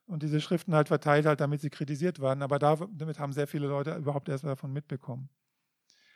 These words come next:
Es gab auch eine große Organisation, äh, haben vielleicht einige schon gehört, Shangwu Lian in Hunan, in der Provinz, ähm,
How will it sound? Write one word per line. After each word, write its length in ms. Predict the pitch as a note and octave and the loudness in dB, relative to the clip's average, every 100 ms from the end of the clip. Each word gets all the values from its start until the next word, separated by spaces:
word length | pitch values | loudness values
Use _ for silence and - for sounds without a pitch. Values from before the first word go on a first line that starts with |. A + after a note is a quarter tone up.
| _ _ | _ _
Es 140 | D3+ | -2
gab 140 | - D#3+ | 6 6
auch 140 | E3 | 6
eine 420 | - F3 F#3 F3 | 6 6 8 6
große 420 | D#3+ D3+ E3+ E3+ D#3+ | 2 0 2 4 2
Organisation, 680 | D#3 D3+ D3 - D3+ D#3 | 4 2 0 2 2 2
äh, 460 | D#3 A#3+ C#3 C#3 C#3+ B3 | 2 2 4 4 2 -2
haben 180 | D3+ D3 | 0 2
vielleicht 240 | D#3+ C#3+ | 0 -4
einige 300 | - C#3+ C#3+ | 0 2 2
schon 160 | C#3 D3 | 0 0
gehört, 300 | C3+ D#3 E3 | 2 4 2
Shangwu 280 | F3 D#3+ D3 | 0 2 2
Lian 260 | C3+ C#3+ | 4 4
in 220 | D3 C#3 - | 4 0 0
Hunan, 460 | D#3+ D#3 D3 D3 - _ _ _ _ | 2 6 4 2 -8 _ _ _ _
in 0 | |
der 80 | C#3+ | -12
Provinz, 560 | - C#3+ C#3+ D3 - D4+ | -10 -4 -2 -2 -6 -4
ähm, 480 | E3+ C3+ C#3 C3+ C3+ | 2 4 4 0 -4